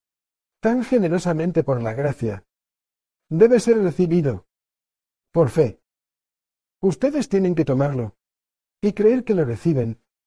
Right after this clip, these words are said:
y tomarlo para ustedes mismos por fe.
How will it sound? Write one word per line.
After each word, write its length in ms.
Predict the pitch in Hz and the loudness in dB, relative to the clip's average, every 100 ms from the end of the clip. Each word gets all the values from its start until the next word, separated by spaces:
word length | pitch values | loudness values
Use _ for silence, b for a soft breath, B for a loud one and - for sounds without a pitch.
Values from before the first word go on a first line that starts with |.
| _ _ _ | _ _ _
y 100 | 196 | -2
tomarlo 400 | 170 185 277 277 | 2 2 0 0
para 180 | 190 143 | 0 -2
ustedes 400 | 113 160 135 120 | -2 0 0 0
mismos 300 | 151 147 131 | -2 -2 -4
por 180 | 120 98 | -4 -4
fe. 260 | 123 101 | -4 -6